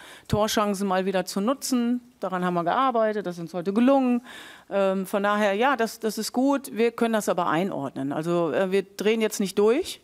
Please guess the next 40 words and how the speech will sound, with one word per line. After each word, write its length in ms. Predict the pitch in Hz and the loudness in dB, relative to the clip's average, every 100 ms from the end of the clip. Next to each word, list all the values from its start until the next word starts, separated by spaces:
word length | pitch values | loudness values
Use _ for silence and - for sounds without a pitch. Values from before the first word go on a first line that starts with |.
| - | -8
äh, 100 | 208 196 202 | -6 -6 -4
weder 260 | 202 214 | -2 0
in 80 | 202 | 0
die 80 | 208 | 0
eine 260 | 185 202 214 | 2 2 2
noch 120 | 202 | 0
in 100 | 208 | 0
die 100 | 190 | 0
andere 280 | 196 240 240 | 0 0 0
Richtung. 260 | 240 247 | -2 -2
Das 100 | 220 | 0
haben 100 | 208 | 2
wir 60 | 202 | 2
aber 120 | 185 | 0
vorher 260 | - 190 170 | 0 0 2
auch 120 | 220 | 0
nicht 160 | 240 - | -2 0
gemacht. 380 | 240 254 - - - - - | 0 0 -4 -20 -20 -20 -20
Sind 200 | - 202 | -8 -6
komplett 380 | - 202 208 208 | -2 -2 0 0
bei 200 | 233 277 | 2 2
uns 180 | 254 - | 0 -2
geblieben, 520 | 220 214 220 214 208 208 - - | -2 0 0 0 -2 -4 -16 -8
können 180 | - 208 | -2 0
mit 140 | 202 | 2
den 140 | 202 196 | 0 0
Dingen, 280 | 202 202 190 | 0 0 0
glaube 260 | 190 185 | 0 0
ich, 120 | 180 | -6
ganz 240 | 196 185 - | -6 -8 -6
gut 200 | 180 - | -10 -4
umgehen, 420 | 233 233 208 202 | -2 0 0 -2
wissen, 260 | 202 208 190 | -6 -6 -8
zu 160 | 185 | -4
was 180 | 185 - | -4 -4
wir 80 | 180 | -4
in 60 | |
der 80 | 180 | -2
Lage 320 | 180 214 214 | 0 0 -2
sind, 360 | 190 196 190 - | -2 -2 -4 -8